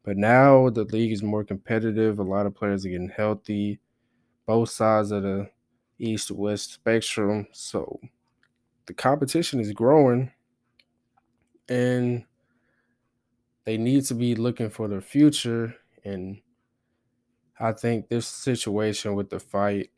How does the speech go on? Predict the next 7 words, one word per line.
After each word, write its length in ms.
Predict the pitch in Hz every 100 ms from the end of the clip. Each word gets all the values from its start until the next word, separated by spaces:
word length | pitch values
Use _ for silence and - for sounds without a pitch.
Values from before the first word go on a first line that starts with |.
| _ _ _ _ _ _ -
it 160 | 110
will 460 | 92 98 62 55 110 - _ _ _ _ _ _ -
definitely 420 | 113 - 101 104 - - -
hurt 320 | 127 117 -
them 380 | 98 98 95 113 _ _
long 440 | 107 110 113 110 98
term. 680 | - 110 120 123 123 123